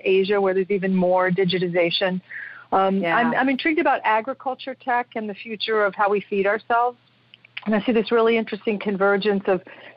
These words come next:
Speaker 1: sort of the craftsmanship of, of farming and the software and data coming together. And I think it's gonna be very disruptive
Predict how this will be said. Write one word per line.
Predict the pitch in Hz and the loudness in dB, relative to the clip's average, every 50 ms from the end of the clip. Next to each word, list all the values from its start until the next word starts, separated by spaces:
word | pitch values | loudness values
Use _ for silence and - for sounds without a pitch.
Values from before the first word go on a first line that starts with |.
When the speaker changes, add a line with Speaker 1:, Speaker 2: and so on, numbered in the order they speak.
| _ | _
Speaker 1:
sort | - 226 214 208 | 2 2 2 4
of | 190 | 2
the | 196 | 0
craftsmanship | 196 - - 190 190 196 196 - 233 214 202 196 - - 202 196 - 202 | -4 0 0 0 0 0 -2 -4 -6 -6 -4 -4 -2 -2 -2 -2 0 0
of, | 185 175 - _ - - - - _ _ - | -2 -2 -4 _ -20 -20 -20 -20 _ _ -4
of | - 180 - - - | -4 -4 -4 0 0
farming | 190 185 185 190 196 202 196 196 196 196 - _ _ - _ _ - - | 2 2 2 2 0 0 0 0 -2 -4 -6 _ _ -20 _ _ -2 0
and | 196 196 196 196 190 180 | 2 2 2 2 2 2
the | 190 185 180 180 175 - - _ - | 2 4 4 2 0 -4 -10 _ 0
software | - 214 202 196 - - 220 202 | 0 2 2 0 0 -2 0 0
and | 196 190 180 | 0 -2 0
data | - 180 185 190 185 202 202 | 0 0 2 2 0 0 -2
coming | - - 214 202 208 208 196 | -2 -2 -2 0 0 0 -2
together. | 202 185 202 190 190 190 190 208 202 196 202 202 | 0 0 2 2 2 2 2 2 2 2 2 0
And | 190 - 196 196 190 190 190 190 - | 0 0 0 0 0 0 -2 -2 -2
I | - 196 190 | -2 -4 -2
think | - 233 214 190 | 0 0 0 2
it's | 220 196 - - | 0 0 0 -2
gonna | 214 196 190 185 | -2 0 0 0
be | 180 - 196 | 0 0 -2
very | 180 190 185 190 190 | 2 2 2 2 2
disruptive | 190 196 190 - - 196 175 175 _ - 202 190 185 | 0 -2 -6 -2 0 0 0 0 _ 0 0 0 -2